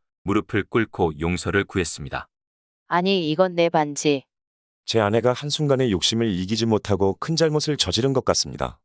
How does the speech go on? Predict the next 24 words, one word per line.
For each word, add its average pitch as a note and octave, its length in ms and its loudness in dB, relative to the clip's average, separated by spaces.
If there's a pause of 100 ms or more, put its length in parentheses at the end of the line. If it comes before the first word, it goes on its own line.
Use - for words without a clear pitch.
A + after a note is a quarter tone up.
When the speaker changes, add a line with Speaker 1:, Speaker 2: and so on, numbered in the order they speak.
(400)
Speaker 3:
아내와 A2 460 2
저는 G2+ 380 -2
한 E2+ 280 -6
마음이고 F2 640 -2
한 C3 140 -6
몸입니다. D2 640 -2 (480)
그러니 G2+ 420 -2 (160)
아내의 G2+ 340 2
잘못은 G#2+ 460 0
제 F2+ 160 -2
잘못이기도 F#2 600 -2
합니다. D2 420 -4 (480)
그러니 A#2 380 2
저를 G#2 340 0
벌해주세요. E2+ 720 0 (260)
Speaker 1:
남편의 A#2 440 2
진실한 A2+ 480 0
사랑에 A2 380 0
깊이 - 340 -6
감동한 G2 500 0 (160)
아주머니는 F#2+ 720 0
말없이 E2 580 -2
남편을 E2 520 -2
돌려보냈습니다. F2+ 920 -4